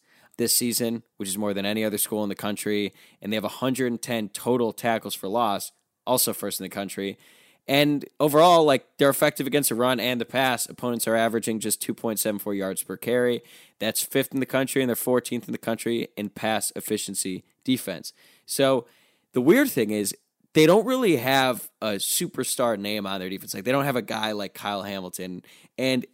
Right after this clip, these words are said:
you know, is this group the eighty-five Bears? No, but they didn't put up these numbers by accident. They're really good. And some guys to look out for, senior linebacker Malcolm Rodriguez.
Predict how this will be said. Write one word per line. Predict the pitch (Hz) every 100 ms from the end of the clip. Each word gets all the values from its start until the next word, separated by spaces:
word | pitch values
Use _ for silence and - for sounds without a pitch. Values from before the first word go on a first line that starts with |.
| _ -
you | 143
know, | 123 -
is | 139
this | 160 -
group | 156 -
the | 127
eighty-five | 135 127 - 120 113
Bears? | 127 123 110 - _ _
No, | 110 135 165 98 90 113 _ _ _ _
but | 139 139 -
they | 131
didn't | 165 -
put | 147
up | 147 -
these | 117
numbers | 127 123 120
by | - 101
accident. | 98 117 117 101 95 98
They're | 110
really | 101 135 127 104
good. | - 117 104 95 _ _ _ -
And | 117 117 110 101
some | - 147
guys | 131 127 127 - _
to | - 113
look | 98 110 117
out | 113 -
for, | 123 123 117 _ -
senior | - 135 123
linebacker | 117 117 113 113 120
Malcolm | 110 110 -
Rodriguez. | 107 95 104 101 98 -